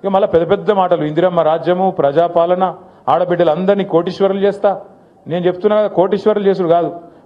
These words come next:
మీ మెడల పుస్తెల తాడు ఎత్తకపోకపోతే వీడే మంచోడు. గంత దుర్మార్గమైన ప్రభుత్వం ఇవాళ ఈ రాష్ట్రంలో ఉన్నది.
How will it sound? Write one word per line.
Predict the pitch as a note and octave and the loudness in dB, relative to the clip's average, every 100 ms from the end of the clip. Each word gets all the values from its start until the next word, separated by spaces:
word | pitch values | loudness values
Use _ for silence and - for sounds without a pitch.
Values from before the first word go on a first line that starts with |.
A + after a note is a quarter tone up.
| - | -6
మీ | F#3+ | 0
మెడల | E3 F#3+ | 2 2
పుస్తెల | G3+ E3 E3 G3 | 0 -2 0 2
తాడు | G3+ G3+ | 2 0
ఎత్తకపోకపోతే | G3 F#3+ F#3+ F#3+ G3 | 0 0 0 0 0
వీడే | F#3 F#3 | 2 2
మంచోడు. | D#3+ D3 A#2 - - _ _ - - _ - - | 0 -2 -6 -8 -20 _ _ -20 -20 _ -16 -2
గంత | D#3+ F#3+ F#3 | -2 0 0
దుర్మార్గమైన | D#3 D#3+ G3 G#3+ A3 A3 | 0 0 0 0 0 0
ప్రభుత్వం | G3 E3+ E3+ E3+ E3 | 0 0 -2 -4 0
ఇవాళ | D#3 D#3+ C#3 - - - | 2 2 0 -4 -16 -6
ఈ | C3+ | 0
రాష్ట్రంలో | C3+ C3+ - D3+ B2+ | 0 0 -4 -2 -2
ఉన్నది. | A2+ G2+ | -4 -10